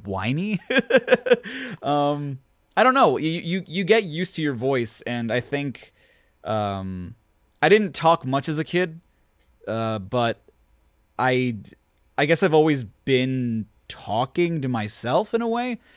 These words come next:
which is why I think maybe I have that stamina when it comes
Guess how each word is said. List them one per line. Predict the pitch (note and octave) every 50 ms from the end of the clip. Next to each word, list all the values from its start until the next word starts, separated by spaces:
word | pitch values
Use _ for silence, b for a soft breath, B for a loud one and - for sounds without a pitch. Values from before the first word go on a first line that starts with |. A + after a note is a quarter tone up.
| b b b
which | D#3+ D#3+ -
is | F3 D3 C#3
why | C#3+ D#3+ D#3+ E3
I | D#3
think | D3 - F3 D#3 B2+
maybe | C3 C3+ C3+ C3 C#3 C3+
I | B2+
have | A#2+ A2+ B2+ B2+ B2+ A2 G2
that | A2 A#2+ A#2 G#2+
stamina | - - - - A#2 A#2+ A#2+ A#2 A2+ A2 G#2+ G#2 G2+ G2 F#2
when | G#2+ G#2
it | G#2 F#2
comes | - A2 G#2 G2+ F2+ -